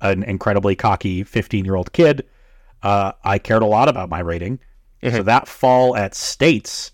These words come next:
Speaker 1: so this was mirrored in Kamigawa Standard. I'm still playing Affinity. I lost round one
Speaker 2: Mm.
Speaker 1: to a child younger than me. He was probably twelve or thirteen, playing, like,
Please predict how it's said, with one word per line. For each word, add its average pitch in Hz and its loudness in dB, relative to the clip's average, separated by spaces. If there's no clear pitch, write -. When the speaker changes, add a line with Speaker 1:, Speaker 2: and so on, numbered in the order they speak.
Speaker 1:
so - -12
this 107 -2
was 104 -2
mirrored 117 4
in 104 0
Kamigawa 110 0
Standard. 95 -4
I'm - -8
still 113 0
playing 123 2
Affinity. 107 -2
I 107 0
lost 120 2
round 120 0
one 107 0
Speaker 2:
Mm. 110 0
Speaker 1:
to 123 2
a 110 2
child 123 2
younger 135 2
than 120 2
me. 92 0
He 98 -2
was 107 -4
probably 107 0
twelve 107 0
or 110 2
thirteen, 101 -4
playing, 123 0
like, 98 -4